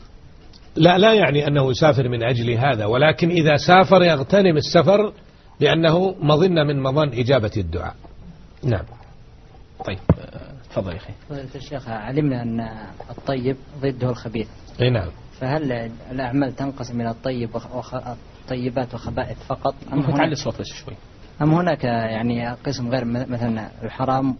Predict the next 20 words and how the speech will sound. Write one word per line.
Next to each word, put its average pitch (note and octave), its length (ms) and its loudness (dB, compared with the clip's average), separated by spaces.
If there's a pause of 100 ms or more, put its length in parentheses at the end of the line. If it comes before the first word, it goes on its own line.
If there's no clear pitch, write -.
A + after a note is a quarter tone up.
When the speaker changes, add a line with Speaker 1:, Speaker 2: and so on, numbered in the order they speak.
Speaker 3:
والمباح A#2 880 -6
والجائز؟ A2 920 -8
Speaker 1:
نحن D3 260 4
عرفنا D#3+ 720 4
هذا C3 180 0
في، A2 400 0
في A#2+ 200 -2
مسألة A#2+ 420 0 (120)
ال-، G2+ 340 -2 (960)
آه، G#2+ 400 2
التعامل B2+ 760 2
ب-، G2+ 240 -2
بالحلال B2+ 560 4
والتعامل A#2+ 680 2
بالحرام، A2+ 480 0
وقلنا D3 340 2
أن C3 120 0
التكاليف، B2 760 0 (440)
آه، A2+ 160 2
خمسة، A2+ 440 0